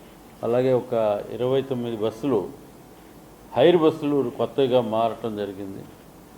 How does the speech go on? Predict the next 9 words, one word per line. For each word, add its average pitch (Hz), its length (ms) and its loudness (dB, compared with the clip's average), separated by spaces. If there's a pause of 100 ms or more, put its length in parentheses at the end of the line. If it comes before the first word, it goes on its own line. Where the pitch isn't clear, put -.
(220)
అంటే 113 300 0
వా-, 110 180 2
పాత 123 320 2
బండ్లు 131 280 0
తీసి 113 260 -6
కొత్త 110 180 -4
బండ్లు 110 260 -4
పెట్టడం 98 380 -8
జరిగింది. 95 420 -10